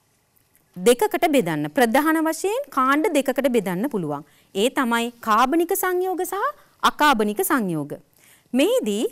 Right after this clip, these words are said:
අපිට වැදගත් වෙන්නේ කාබනික සංයෝග. මොකද අපි ඉගෙන ගන්න ජෛවාණු සියල්ලම කාබනික සංයෝග නිසා. ඉතින් දුවේ පුතේ, මොකද්ද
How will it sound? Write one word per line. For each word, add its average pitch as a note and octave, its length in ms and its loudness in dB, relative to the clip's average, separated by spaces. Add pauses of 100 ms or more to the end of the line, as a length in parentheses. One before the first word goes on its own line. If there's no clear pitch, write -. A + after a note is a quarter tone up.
(160)
අපිට - 260 0 (120)
වැදගත් D4+ 480 0
වෙන්නේ G#3 380 -2 (240)
කාබනික B3+ 460 2 (100)
සංයෝග. F#3+ 480 -2 (400)
මොකද C4 360 2 (300)
අපි F4+ 220 0
ඉගෙන E4+ 280 0
ගන්න C4 320 0
ජෛවාණු D#4 500 2 (100)
සියල්ලම C4 460 0 (300)
කාබනික B3 440 0 (100)
සංයෝග G#3 380 0 (100)
නිසා. G#3 280 -4 (640)
ඉතින් F4+ 320 2
දුවේ A3 200 2
පුතේ, D#3 340 -10 (220)
මොකද්ද D4+ 360 0